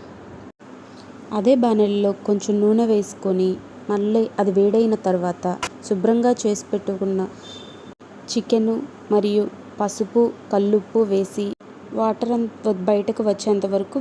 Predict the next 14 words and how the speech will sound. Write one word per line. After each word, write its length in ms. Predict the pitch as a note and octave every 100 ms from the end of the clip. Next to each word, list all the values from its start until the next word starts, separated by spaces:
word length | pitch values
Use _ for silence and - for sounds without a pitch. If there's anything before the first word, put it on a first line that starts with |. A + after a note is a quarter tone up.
| A3+
వేయించుకోవాలి. 840 | G3+ G3+ F#3+ - F#3 E3+ E3+ F3 - - - - - - - - - - A3
ఈ 40 |
వాటర్ 380 | G#3+ G#3+ A3 B3+
మొత్తం 440 | B3+ A#3 - A3+ A3 A3 - - - G#3+
ఇనికి 460 | A3 A3 - A3+ G#3+ G#3
ఆయిల్ 200 | A3 A#3
బయటికి 400 | G3+ G3 G#3 A3
వచ్చేంత 500 | G3+ G3 G#3 G3+ G3
వరకు 460 | F#3+ F#3+ F#3+ - D#4 - - - - - -
హై 200 | A3 A3+
ఫ్లేమ్లో 460 | A3+ A3+ G#3+ G3+ F#3
పెట్టి 400 | F#3 F3+ - E4+ - -
ఉడికించుకోవాలి. 880 | G3 G3 G#3 F#3+ - F3+ D#3+ D#3+ D#3 - - - - - - - G#3
మ-, 140 | G#3+